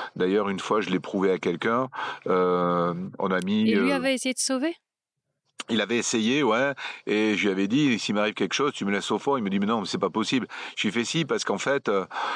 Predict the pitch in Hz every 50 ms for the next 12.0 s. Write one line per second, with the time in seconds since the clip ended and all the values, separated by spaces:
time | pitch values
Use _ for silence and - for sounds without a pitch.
0 | - - - 104 101 98 - - 117 107 113 117 117 - - 127 104 113 110 -
1 | - 113 107 104 95 - - 160 185 180 165 - - - - - - 101 104 104
2 | 104 104 107 - - 113 107 110 110 110 107 104 104 104 104 107 104 113 110 95
3 | - 123 123 120 117 110 117 110 104 - 131 143 165 151 123 104 - - 113 101
4 | 90 - 117 120 113 - - 110 104 98 101 101 104 107 107 107 110 107 - 120
5 | 120 113 104 - - 135 135 127 - - 107 92 - - 110 98 101 98 - -
6 | 175 131 143 131 - 127 110 - 120 120 120 - 117 101 101 98 92 85 - _
7 | _ - 147 143 127 123 - - 117 110 110 117 123 123 120 120 113 110 101 95
8 | 90 85 - - - - _ _ - 156 143 143 131 - - 127 113 - 131 123
9 | 120 107 - - 139 135 127 117 107 107 - - - - 131 131 113 98 101 98
10 | 92 82 104 113 120 131 156 160 120 90 - - - - - - - - - -
11 | 110 104 101 113 110 110 110 107 104 104 101 101 101 98 95 95 98 95 95